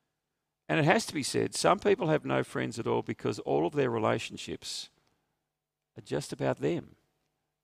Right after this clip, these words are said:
and their needs. And that's not friendship. When you have someone relating to you like that, it's very difficult.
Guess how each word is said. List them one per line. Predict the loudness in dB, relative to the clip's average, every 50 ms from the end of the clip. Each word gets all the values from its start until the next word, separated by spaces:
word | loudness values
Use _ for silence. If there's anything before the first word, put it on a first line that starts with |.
| _ _
and | -10 -6 -2
their | 0 0 0
needs. | 0 -2 -4 -4 -6 -8 -10 -14 -16 -16 -16 -16 -18 -20 _ _ _ _ _ _ _ _ _ _ _ _ _ _ _ _ _ _ _ _ _ _ _ _ _ _ _ _ _ _ _ _ _ _ -12
And | -6 -4
that's | -2 -2 -2 -4 -6
not | -6 -6
friendship. | -6 -8 -8 -8 -8 -10 -14 -16 -18 -20 _ _ _ _ _ _ _ _ _ _ _ _ _ _ _ _ _ _ _ _ _ _ _ _ _ _ _ _ _ _ _ _ _ _ _ _ _ _ _ _ _ _ _ _ _
When | -4 -2 0
you | 0
have | 0 0 0
someone | 0 0 2 2 2 0 0
relating | 0 2 4 6 4 4 4 2 -4
to | -4 -4 -2
you | -2 0
like | 0 0 0 -2 -4
that, | -8 -8 -8 -8 -12 _ _ _ _ _ _ _ _ _ _ _ _ _ _ _ _ _ _ _ _ _ _ _ _
it's | -12 -12 -12
very | -16 -12 -6 -4 -2 -2 -2 -2 -4
difficult. | -6 -8 -10 -10 -14 -20 -20 -20